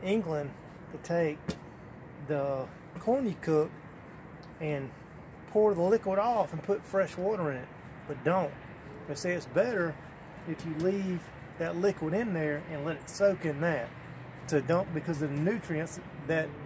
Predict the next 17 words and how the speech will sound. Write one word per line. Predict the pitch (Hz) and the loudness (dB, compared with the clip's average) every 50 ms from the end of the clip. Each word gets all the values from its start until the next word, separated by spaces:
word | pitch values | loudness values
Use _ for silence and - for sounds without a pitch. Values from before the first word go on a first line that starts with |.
| - 170 - | -6 -2 -2
that | 160 175 - - | -2 -2 0 2
corn | - 208 220 214 202 | 4 4 4 4 2
is | 160 | 0
gonna | 156 165 151 147 | 0 0 2 2
reabsorb | 160 175 175 156 - 175 180 170 - - | 2 2 0 0 0 2 2 2 2 2
a | 151 | 4
lot | 156 180 196 196 190 175 170 | 6 6 6 6 4 2 0
of | 170 151 | -2 0
the | 139 | 2
nutrients | 147 170 185 175 170 175 170 165 165 | 2 2 2 2 0 0 0 0 -2
it | 165 160 | -4 -2
may | 151 156 | -2 -2
have | 151 143 131 135 | -2 -2 0 4
lost | 156 196 208 208 190 175 175 - - - - - - - - - - - - - - - - | 6 6 8 8 6 4 0 -4 -8 -12 -12 -10 -8 -6 -6 -6 -8 -8 -12 -12 -10 -4 -2
in | 170 156 | 0 2
the | 151 | 2
cooking | 147 - - 254 240 156 170 156 151 | 2 2 2 2 2 0 -2 -2 -2